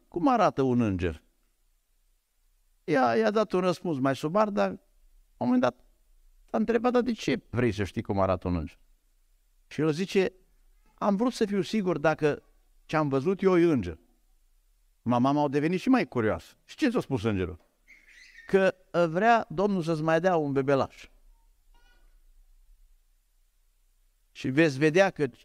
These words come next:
exemplul ăsta e în ton cu ceea ce vă voi spune. Auzi un înger să vorbească cu un copil că îi dă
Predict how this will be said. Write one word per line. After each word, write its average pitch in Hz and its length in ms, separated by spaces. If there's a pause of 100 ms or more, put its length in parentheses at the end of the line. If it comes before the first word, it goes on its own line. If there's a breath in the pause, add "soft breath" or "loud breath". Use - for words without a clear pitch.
(180)
exemplul 135 520
ăsta 143 540
e 139 140
în 135 120
ton 175 240
cu 117 120
ceea 117 220
ce 117 120
vă 110 120
voi 101 180
spune. 85 420 (280)
Auzi 143 300
un 117 120
înger 156 280
să 139 120
vorbească 131 440
cu 123 120
un 120 140
copil 113 360
că - 60
îi 123 80
dă 131 300